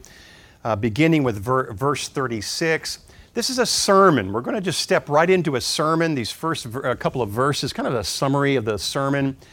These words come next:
Uh, it says, "As Peter is preaching," one of the apostles, "Apostle Peter is preaching here on the day of Pentecost." And then we'll just read on a little bit more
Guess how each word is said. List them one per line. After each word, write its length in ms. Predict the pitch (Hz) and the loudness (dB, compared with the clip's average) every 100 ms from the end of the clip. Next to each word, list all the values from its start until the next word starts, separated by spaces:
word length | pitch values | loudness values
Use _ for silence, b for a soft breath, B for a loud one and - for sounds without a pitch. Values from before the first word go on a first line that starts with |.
| B B B B B | B B B B B
Uh, 120 | 110 104 | -8 -8
it 80 | |
says, 140 | 107 95 | -8 -6
"As 340 | 123 120 - | -2 0 -2
Peter 480 | - - 180 165 156 | -10 -4 0 0 0
is 140 | 110 | -4
preaching," 560 | - - 165 151 175 147 | -8 -2 -2 0 -4 -4
one 80 | 110 | -4
of 20 | |
the 80 | 123 | -4
apostles, 680 | - 143 135 139 160 143 135 | -4 2 2 2 0 -4 -6
"Apostle 400 | - 120 117 117 | -6 -6 -6 -10
Peter 420 | - 131 131 120 | -6 -4 -2 -4
is 100 | 98 | -6
preaching 540 | - 131 131 - 127 | -8 -4 -4 -4 -6
here 460 | 110 - 127 123 123 B B B B B - | -4 -4 -2 -2 -4 B B B B B -6
on 160 | 113 | -4
the 80 | 107 | -2
day 220 | 101 120 | -2 0
of 120 | 117 - | 0 -4
Pentecost." 760 | 143 135 - 120 110 110 - | -4 -4 -2 0 2 0 -2
And 80 | 165 | -2
then 100 | 285 | 0
we'll 120 | 226 | 2
just 200 | 160 - | 0 0
read 220 | 135 147 | 2 4
on 260 | 139 135 135 | 4 4 4
a 20 | |
little 60 | 127 | 2
bit 180 | 135 113 | 0 0
more 460 | 120 131 135 117 | 2 6 6 4